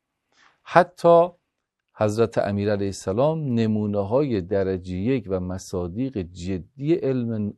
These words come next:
غیر نافع رو در نهج البلاغه بیان می‌کنه. یکیش در حکمت سی و یکم نهج البلاغه است.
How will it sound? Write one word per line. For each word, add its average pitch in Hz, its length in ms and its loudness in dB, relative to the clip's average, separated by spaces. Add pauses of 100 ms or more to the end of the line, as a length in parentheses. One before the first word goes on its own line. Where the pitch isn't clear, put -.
غیر 92 280 -4
نافع 90 440 -6
رو 151 180 -4
در 120 140 0
نهج 95 360 -8
البلاغه 87 360 -6
بیان 120 300 -4
می‌کنه. 78 460 -12 (640)
یکیش 147 360 -2
در 139 280 4
حکمت 131 520 -4
سی 117 280 -6
و 95 60 0
یکم 120 480 -4
نهج 85 260 -8
البلاغه 82 420 -4
است. - 300 -6